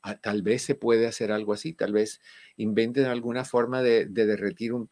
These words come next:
trozo de hielo del tamaño de Nueva York con unas bazuquitas de, <laughs> o con un encendedor de velas". Pero, pero da la, lo peor que puedes hacer es decir, "Oye, ¿estás bien? O sea, cables conectan aquí arriba en, en el,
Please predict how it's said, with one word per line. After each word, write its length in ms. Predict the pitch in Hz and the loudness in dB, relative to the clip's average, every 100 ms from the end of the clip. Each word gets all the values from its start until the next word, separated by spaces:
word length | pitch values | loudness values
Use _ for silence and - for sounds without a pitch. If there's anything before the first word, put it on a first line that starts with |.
| - | -2
trozo 340 | 110 110 143 | 2 2 2
de 120 | 131 117 | 0 2
hielo 260 | 110 123 | 4 4
del 120 | 120 | 4
tamaño 400 | 104 104 107 113 | 2 0 0 0
de 60 | 117 | 0
Nueva 240 | 113 110 104 | 2 4 4
York 320 | 139 156 - | 4 4 2
con 180 | 110 107 | -2 -2
unas 240 | 117 107 | -4 -2
bazuquitas 640 | 104 - 95 104 107 104 | -2 -2 -8 -2 2 2
de, 200 | 101 87 - - - _ - | 2 0 -6 -18 -18 _ 0
<laughs> 520 | - - 147 117 - | 2 4 2 2 0
o 140 | 175 - | 0 2
con 200 | 135 113 | -4 -4
un 120 | 104 | -6
encendedor 760 | 113 - 113 104 101 104 104 - - - - - - | -8 -6 -4 -2 0 0 -2 -6 -12 -10 -8 -10 -10
de 260 | 110 107 | 0 6
velas". 460 | 113 117 101 - - - - _ - | 8 10 8 4 -8 -20 -20 _ 4
Pero, 520 | 131 127 131 131 - | 6 8 8 8 8
pero 180 | 135 123 | 6 6
da 160 | 139 160 | 6 8
la, 200 | 165 160 110 - 123 135 - | 6 2 -8 -14 -10 -10 0
lo 200 | 131 139 | 4 6
peor 220 | 135 143 | 8 6
que 100 | 147 | 4
puedes 260 | 147 139 139 | 4 2 2
hacer 200 | 139 120 | 0 0
es 80 | |
decir, 180 | 123 - | 0 4
"Oye, 140 | 135 147 | 6 4
¿estás 340 | - 240 240 | 4 2 2
bien? 520 | 131 110 92 101 170 _ _ _ - | -2 0 0 -2 -10 _ _ _ -4
O 80 | 127 | 4
sea, 220 | 147 - | 4 6
cables 420 | - 160 208 220 | 6 8 6 2
conectan 480 | - 151 143 143 170 | 4 6 6 4 2
aquí 160 | 147 160 | 4 4
arriba 380 | 151 151 160 156 | 4 4 4 4
en, 300 | 139 113 113 - - _ _ _ _ _ _ - | 0 -2 -8 -14 -20 _ _ _ _ _ _ 0
en 180 | 117 | 4
el, 520 | 117 110 110 107 - | 4 4 2 0 -4